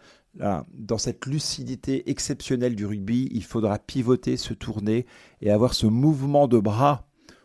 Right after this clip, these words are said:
pour lui tendre, hein, cette offrande, ce ballon pour que le jeu continue et que le ballon avance. C'est intéressant cette notion de soutien, c'est cette chaîne aussi du ciel et de la terre, et puis c'est cette, cette chaîne, cette filiation,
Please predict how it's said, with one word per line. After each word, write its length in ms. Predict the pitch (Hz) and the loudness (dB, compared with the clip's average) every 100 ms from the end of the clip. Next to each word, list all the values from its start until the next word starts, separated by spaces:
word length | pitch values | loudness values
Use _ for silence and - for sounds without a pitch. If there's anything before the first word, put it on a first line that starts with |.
| _ - | _ -8
pour 220 | 117 113 | -4 0
lui 460 | 110 117 127 - - _ | 2 0 -2 -8 -20 _
tendre, 600 | 151 156 131 95 80 - _ _ _ _ - | 2 2 2 -6 -10 -12 _ _ _ _ -12
hein, 120 | 98 98 | -8 -4
cette 260 | 113 - | -2 0
offrande, 600 | 123 - 151 147 107 - - | 0 0 2 2 2 -10 -10
ce 220 | - 120 | -6 -2
ballon 420 | 101 117 123 139 | 2 2 2 -4
pour 260 | 139 104 - | -10 -14 -4
que 80 | 123 | -2
le 220 | 110 110 | 0 -2
jeu 260 | 92 131 | -2 -6
continue 640 | 131 110 - 104 101 - - _ _ _ | -6 -12 -14 -12 -12 -14 -20 _ _ _
et 120 | 104 104 | -12 -6
que 140 | 120 | -2
le 140 | 107 | -2
ballon 380 | 101 107 107 110 - | 2 2 2 -2 -6
avance. 600 | 90 95 90 - - - _ _ - | -6 -4 -6 -6 -12 -14 _ _ -6
C'est 180 | - | 0
intéressant 420 | 120 131 135 - 156 | 2 2 -2 -2 -4
cette 220 | 120 - | -6 -6
notion 340 | 107 - 117 | -8 -8 -8
de 100 | 98 | -8
soutien, 380 | 92 - 101 104 | -8 -10 -6 -6
c'est 140 | - | -6
cette 240 | 98 117 - | -8 -8 -6
chaîne 380 | - 165 127 101 | 0 0 0 -6
aussi 340 | 110 - - 131 | -10 -8 -6 -4
du 140 | 101 | -6
ciel 340 | - 131 127 | -6 -2 -2
et 60 | 107 | 0
de 80 | 98 | 0
la 140 | 98 | -2
terre, 420 | - 117 131 127 _ - - - _ - | 0 0 0 -4 _ -20 -20 -20 _ -8
et 120 | 104 | -8
puis 200 | - 123 | -4 -6
c'est 160 | - 107 | -6 -4
cette, 300 | 110 - 104 92 _ _ | -4 -2 -2 -2 _ _
cette 480 | - 107 - 101 98 | -10 -8 -4 -2 -2
chaîne, 380 | - - 147 135 | -2 0 0 0
cette 200 | 107 - | -8 -10
filiation, 720 | - 151 131 113 - 120 | -8 -4 0 -2 -4 -8